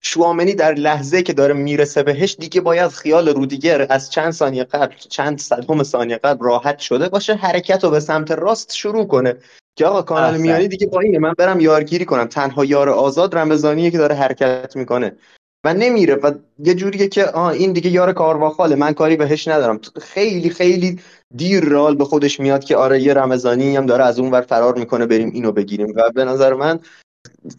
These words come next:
Speaker 1: سخته که بگیم مقصر رودیگر بود، ولی بزرگترین تقصیر یکی رودیگر بود، یکی شوامنی. این که آرایش این رئال طوری بود که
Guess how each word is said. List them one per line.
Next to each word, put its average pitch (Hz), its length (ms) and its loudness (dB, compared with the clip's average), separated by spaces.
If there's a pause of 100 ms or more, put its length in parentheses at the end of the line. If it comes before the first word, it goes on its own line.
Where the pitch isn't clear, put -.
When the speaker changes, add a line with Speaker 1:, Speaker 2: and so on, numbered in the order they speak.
(160)
Speaker 1:
سخته 196 400 0
که 143 120 0
بگیم 139 240 0
مقصر 139 460 2
رودیگر 135 500 0
بود، 160 240 -2
ولی 151 180 2
بزرگترین 131 500 2
تقصیر 131 520 -2
یکی 135 240 2
رودیگر 127 380 0
بود، 147 140 -2
یکی 143 200 -4
شوامنی. 120 440 0
این 135 160 -2
که 131 200 -2 (240)
آرایش 117 560 2
این 123 220 -2
رئال 131 400 2
طوری 135 300 0
بود 135 180 -2
که 143 220 0